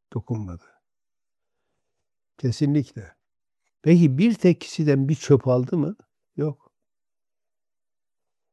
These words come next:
Yok. İşte e-, e-, Emine gidenlere dokunulmayacak. İşte şey, Kabe'ye sı-, sığınanlara dokunulmayacak.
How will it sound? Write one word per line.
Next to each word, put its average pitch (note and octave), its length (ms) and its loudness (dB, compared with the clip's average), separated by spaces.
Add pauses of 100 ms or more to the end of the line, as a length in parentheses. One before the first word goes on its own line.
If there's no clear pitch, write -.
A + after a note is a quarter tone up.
(320)
Yok. D3+ 360 -2 (560)
İşte C#3 240 0
e-, C#3 320 -2
e-, D3+ 380 0
Emine C#3+ 260 4
gidenlere C#3 500 0
dokunulmayacak. C3+ 800 0 (880)
İşte C#3+ 360 -2
şey, C#3+ 440 -4
Kabe'ye C3+ 760 2 (340)
sı-, C3+ 220 -6
sığınanlara C3 720 2
dokunulmayacak. C3+ 920 -2